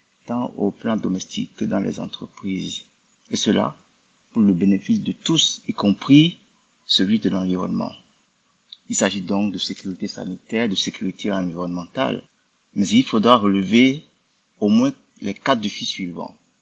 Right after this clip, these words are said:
à savoir la formation des agents, l'information des entreprises et des citoyens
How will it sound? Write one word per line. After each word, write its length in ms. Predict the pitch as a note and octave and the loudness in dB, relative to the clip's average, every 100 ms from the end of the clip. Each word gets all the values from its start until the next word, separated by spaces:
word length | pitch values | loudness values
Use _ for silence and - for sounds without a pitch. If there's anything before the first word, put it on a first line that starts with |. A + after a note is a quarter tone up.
| _ | _
à 60 | - | -10
savoir 560 | G2 F#2 G2+ G2+ G#2+ _ _ _ - | -8 -4 -4 -4 -6 _ _ _ -14
la 100 | - | -12
formation 540 | - A2 A2 G#2+ B2 | -2 2 2 0 -2
des 260 | A2 F#2+ F2+ | -2 -2 -2
agents, 460 | G2 G2+ C3 F#3+ - _ _ F#2 | -4 -2 -2 -2 -8 _ _ -2
l'information 640 | G#2+ A2 G#2 G#2 - B2+ | -2 2 0 0 -2 0
des 200 | G2+ G2 | 0 0
entreprises 520 | G2+ G#2 - A#2 G#2 - | -2 -2 -4 -4 -4 -4
et 40 | |
des 120 | F#2+ | -6
citoyens 640 | - G#2 - G2 G2 A2 | -4 -6 -2 -2 0 -2